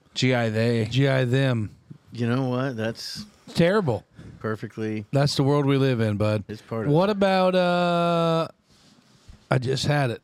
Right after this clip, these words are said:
Speaker 2: but now I don't have it.
Speaker 1: Uh, what's new?
Speaker 2: Son of a buck.
Speaker 1: I don't know. Just drop the F-bomb again.
Speaker 2: French fried potatoes. Mm. <laughs> What about, uh,
Speaker 3: Ooh.
Speaker 2: pu-, puzzles?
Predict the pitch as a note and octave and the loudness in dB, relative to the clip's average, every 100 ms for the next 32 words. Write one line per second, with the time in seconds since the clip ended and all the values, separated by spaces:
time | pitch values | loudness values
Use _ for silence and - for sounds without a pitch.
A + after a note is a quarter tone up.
0 | - A#2+ A#2 A#2 A2+ A#2+ A2 G#2+ F#2+ - | -12 -8 -4 -4 -4 -4 -4 -6 -10 -14
1 | - - _ _ _ _ - C#3 D3+ C3+ | -18 -20 _ _ _ _ -16 -12 -10 -8
2 | B2+ B2 B2 - A2 D#2+ F#2+ - C#3+ D#3 | -8 -8 -8 -10 -10 -10 -8 2 4 4
3 | C#3 A#2 A#2+ A#2 A2 A2 G2+ F#2+ - - | 4 4 2 0 -2 0 0 -4 -8 -10
4 | - - - _ A#2+ B2 B2+ A2 G#2 G#2+ | -16 -20 -20 _ -6 -2 0 0 -2 -4
5 | G2 A#2 - A#2 A#2 - G#2 G2 G2+ G#2+ | -4 -4 -4 -4 -4 -6 -8 -10 -8 -4
6 | G2+ G#2 - - - - - - - - | -4 -8 -14 -20 -20 -20 -20 -20 -14 -12
7 | - - - B2+ C3+ B2+ B2 A#2 A2+ A#2+ | -14 -14 0 2 2 0 -2 0 2 -2
8 | A2+ G#2+ F#2+ - F#2 F#2 F2+ F2 E2+ E2+ | -2 -4 -2 -4 -2 -2 -2 -6 -6 -6
9 | F2 F2 D#2+ C#2 C#3 - B2+ B2+ A#2+ - | -4 -2 0 0 -2 -4 -8 -6 -8 -10
10 | - G2 A2+ A#2+ F3+ G#3 F#3+ F3 E3 E3 | -16 -14 -8 0 2 4 4 4 2 -2
11 | - D3+ C#3 C3+ C3+ C3+ D#3 F3+ E3+ - | -2 0 2 2 2 2 2 2 0 -2
12 | - E3+ B2+ G#2+ - | 0 0 0 -4 -8